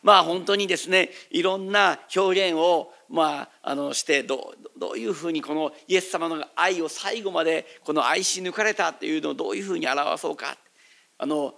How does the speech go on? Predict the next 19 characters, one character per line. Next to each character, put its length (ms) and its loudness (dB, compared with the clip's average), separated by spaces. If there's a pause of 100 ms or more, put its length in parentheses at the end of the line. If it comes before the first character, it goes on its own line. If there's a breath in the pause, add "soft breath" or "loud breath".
文 160 0
語 80 0
訳 220 2
で 80 4
は、 160 2
き-、 320 -12
極 320 2
み 160 -4
ま 120 0
で 160 -2
表 280 -2
さ 100 -12
れ 80 -12
た。 100 -20 (960 soft breath)
そ 200 -12
の 80 -6
よ 160 -6
う 40 -12
に 200 -14